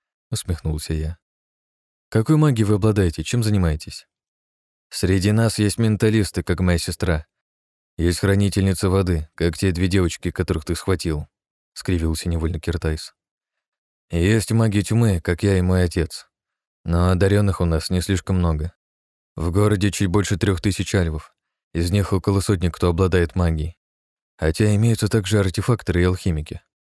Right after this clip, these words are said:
вдруг вспомнил парень. "Алхимики?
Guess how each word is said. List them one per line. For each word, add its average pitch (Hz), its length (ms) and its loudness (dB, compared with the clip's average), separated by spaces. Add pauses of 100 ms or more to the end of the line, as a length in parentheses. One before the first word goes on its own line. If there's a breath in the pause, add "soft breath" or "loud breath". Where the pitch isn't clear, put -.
(220)
вдруг 90 280 -2
вспомнил 85 340 -2
парень. 80 400 -6 (1040)
"Алхимики? 90 800 -2